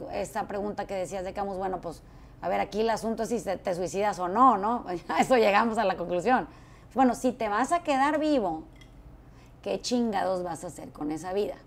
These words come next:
Esa, esa siempre era, bueno, ok, ya decidí no suicidarme, ¿va? Sí.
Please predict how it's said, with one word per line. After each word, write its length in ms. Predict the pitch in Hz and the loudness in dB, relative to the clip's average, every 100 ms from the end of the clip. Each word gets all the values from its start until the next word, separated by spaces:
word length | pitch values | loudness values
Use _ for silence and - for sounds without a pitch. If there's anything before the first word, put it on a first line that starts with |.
| - - - - - - - - | -20 -20 -20 -20 -20 -20 -20 -12
Esa, 200 | 165 208 | -4 -2
esa 280 | 214 190 220 | -2 -2 -4
siempre 320 | - 233 220 | 0 0 4
era, 140 | 233 220 | 2 2
bueno, 420 | 220 208 226 180 | 0 2 2 2
ok, 100 | 180 220 | 2 2
ya 100 | 202 | 2
decidí 280 | 220 208 214 | 2 0 -2
no 100 | 226 | -2
suicidarme, 560 | 208 185 202 277 254 165 | -4 -2 2 4 2 0
¿va? 260 | 190 269 - | 0 -2 -2
Sí. 260 | 185 151 | -4 -4